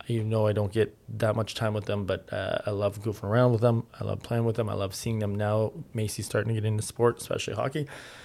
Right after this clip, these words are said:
That's what I want. Um, and where these two things lead, I don't know. There was a part of me that said I was gonna do ten years at Lakeland. Part of me said I was gonna do twenty years at Lakeland. Well, I'm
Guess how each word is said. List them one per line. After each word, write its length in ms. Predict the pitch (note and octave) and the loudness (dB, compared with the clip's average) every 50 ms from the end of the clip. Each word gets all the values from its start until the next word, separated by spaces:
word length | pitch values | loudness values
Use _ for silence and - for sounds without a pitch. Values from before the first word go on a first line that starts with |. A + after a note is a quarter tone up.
| - - - - - - - _ _ | -20 -20 -20 -20 -20 -20 -20 _ _
That's 240 | - D#3 C#3+ - - | 8 8 8 8 8
what 100 | C3 A#2+ | 6 8
I 60 | A2+ | 8
want. 340 | G#2 G2+ G2 - - - - - - - - - | 6 6 2 -2 -4 -12 -20 -20 -20 -20 -2 2
Um, 580 | A#2+ A#2 A2+ A2 A2 G#2+ G#2+ G#2+ G#2+ A2 A2+ - - - | 4 6 6 6 4 4 4 2 2 0 0 -4 -2 0
and 420 | B2+ B2 A#2+ A#2 A#2+ A#2+ A#2 - - _ _ | 2 2 2 2 2 0 -2 -4 -12 _ _
where 680 | - C3+ A#2 A#2+ B2 A#2 A#2 A#2 A#2 A#2 A#2 A#2 A2+ G2 - - - | -6 -2 2 4 4 6 6 6 4 4 4 2 0 -2 -8 -10 -4
these 260 | A#2+ A#2 B2+ C3 B2+ | 2 4 4 4 2
two 180 | - - C3+ B2+ | 2 2 2 2
things 380 | A2+ - B2+ A#2+ A#2+ G#2+ - A2+ | 2 2 0 0 0 0 0 2
lead, 200 | A#2+ B2 C3 - | 2 2 2 2
I 120 | A#2+ A2+ | 0 2
don't 140 | G#2+ A2+ A2+ | 0 0 0
know. 160 | A2+ A2 - - - - | 0 -2 -2 -4 -8 -4
There 180 | - A#2 A#2 A2+ | 0 2 2 4
was 380 | A2 A2+ A2+ A2+ G#2+ G#2 A2 | 4 4 4 4 2 -2 0
a 600 | A2+ A2 A2 G#2+ G#2+ G#2+ G#2+ G#2+ G#2 G#2+ G#2+ G#2+ G#2 | 0 2 2 2 2 2 0 0 -2 -2 -4 -4 -6
part 200 | - B2 A#2+ A#2 | 0 0 2 2
of 60 | A2+ | 4
me 80 | A2+ A2+ | 2 2
that 140 | A2 G#2+ G2+ | 2 0 -2
said 180 | - - G#2 | -2 -2 -2
I 20 | G#2+ | -2
was 120 | G2+ G2+ | -2 -2
gonna 160 | A2 A2 G#2+ | -2 -2 -2
do 100 | G2 G2+ | -2 -4
ten 200 | F2+ - A#2 A#2 | -2 0 0 2
years 200 | A#2 A#2 A#2 G#2+ | 2 2 2 2
at 60 | A#2 G#2+ | 0 0
Lakeland. 480 | A2 G#2+ - - - A2 A2 A2 A2+ - _ - - _ | 0 -2 -2 -4 -4 -4 -2 -4 -6 -10 _ -20 -20 _
Part 160 | - B2+ A#2+ A#2 | 0 2 4 4
of 60 | A#2 | 4
me 100 | A#2 A2+ | 4 2
said 180 | G#2+ - A#2+ A2 | 2 2 4 4
I 20 | A2 | 4
was 140 | G#2 G2+ | 4 4
gonna 160 | G#2+ A2+ G#2+ G#2 | 4 4 4 4
do 100 | G#2 G#2+ | 2 2
twenty 300 | - - C3 B2+ C3 B2+ | 2 4 4 4 4 4
years 180 | B2 B2 A2+ | 4 4 4
at 60 | A2+ | 4
Lakeland. 360 | A#2 A#2+ A#2+ - C3 B2 A#2+ A2 | 2 2 2 2 2 2 4 4
Well, 160 | G#2 G2+ G2+ | 4 4 2
I'm 180 | G2+ G2+ G2 | 2 0 -2